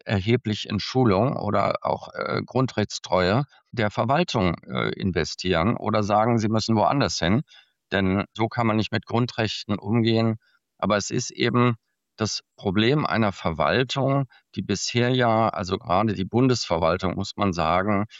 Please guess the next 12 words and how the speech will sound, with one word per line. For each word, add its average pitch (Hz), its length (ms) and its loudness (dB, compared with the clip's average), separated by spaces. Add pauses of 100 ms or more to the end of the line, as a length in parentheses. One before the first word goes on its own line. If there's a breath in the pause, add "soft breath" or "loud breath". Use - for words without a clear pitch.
(220 loud breath)
an 101 200 -2
allen 131 420 0
wesentlichen 117 720 0
Punkten 117 580 -2 (880)
nicht - 500 -2
ihre 107 500 2 (160)
Aufgaben 107 680 0
erfüllt - 580 -2
hat. - 340 -4 (340 soft breath)
Das 104 200 -2
fängt - 440 -2
an 117 420 2